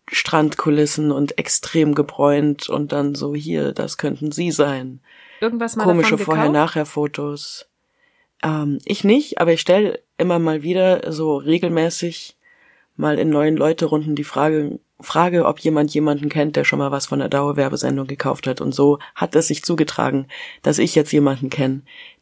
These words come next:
Speaker 1: der jemanden kennt, der schon zweimal was bestellt hat. Und ich weiß nicht mehr, was das eine war. Wahrscheinlich,
Speaker 2: Mhm.
Speaker 1: glaub ich, echt irgendwie so ein Entsafter oder so.
Speaker 2: Ja.
Speaker 1: Und das andere war so ein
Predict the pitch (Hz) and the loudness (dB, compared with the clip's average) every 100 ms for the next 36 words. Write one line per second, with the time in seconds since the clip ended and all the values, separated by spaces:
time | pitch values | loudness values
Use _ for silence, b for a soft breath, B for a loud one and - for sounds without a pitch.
0 | - 151 151 147 139 143 147 147 143 139 | 2 4 6 6 6 4 4 2 2 0
1 | 135 131 - 156 202 147 123 - - - | 0 -2 0 2 4 2 -2 -6 -6 -4
2 | 123 123 131 127 - 127 135 - 139 147 | -4 -4 -6 -6 -4 -4 -4 -2 0 0
3 | 156 151 143 143 - 156 165 165 165 151 | 0 0 0 -2 0 0 2 0 0 0
4 | 143 147 180 147 147 - 147 - 156 143 | 0 -2 0 -2 2 0 0 -2 0 0
5 | 143 139 143 - B B 143 - 151 - | 0 -2 -2 -8 B B -2 0 0 0
6 | 175 165 165 170 196 - _ - 185 - | 0 2 0 -2 -6 -8 _ -10 -8 -8
7 | _ _ _ _ - B B B B - | _ _ _ _ -18 B B B B -2
8 | 147 151 143 139 143 151 165 156 156 165 | 0 0 0 2 2 2 0 0 0 2
9 | 180 185 180 170 175 185 190 190 196 202 | 2 0 -2 -4 -2 0 2 0 0 -4